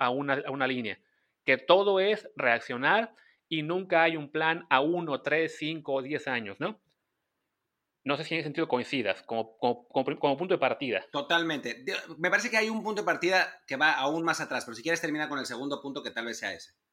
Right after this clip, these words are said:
Speaker 1: Ok. No, ya el segundo punto es más bien, digamos, detallar todos los factores que te hacen llegar a esto de que no pueda planear a cort-, a largo plazo, que es, y que son, o sea, son varios, ¿no?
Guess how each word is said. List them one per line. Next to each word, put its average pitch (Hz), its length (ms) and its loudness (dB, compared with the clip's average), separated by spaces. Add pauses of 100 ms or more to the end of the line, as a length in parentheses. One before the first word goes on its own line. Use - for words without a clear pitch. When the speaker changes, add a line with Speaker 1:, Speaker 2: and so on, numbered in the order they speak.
(520)
Speaker 1:
Ok. 135 220 0 (180)
No, 214 240 2
ya 156 180 6
el - 160 -2
segundo 214 360 2
punto 220 160 -2
es 202 80 -2
más 190 100 0
bien, 214 200 4
digamos, 180 380 0 (220)
detallar 143 720 4
todos 202 260 6
los 175 140 0
factores 180 640 0
que 156 240 -4
te 135 160 2
hacen 143 240 0
llegar 131 260 0
a 143 140 2
esto 147 460 -4 (240)
de 127 200 0
que 123 140 -2
no 143 200 0
pueda 151 240 6
planear 127 200 0
a 139 100 2
cort-, 143 180 -4
a 117 300 0
largo 139 200 -2
plazo, 151 260 0
que 127 80 2
es, - 180 -2 (1000)
y 123 100 -6
que 131 80 4
son, 170 160 0
o - 20 -8
sea, 139 140 -2
son 175 180 0
varios, 165 280 6
¿no? 175 180 0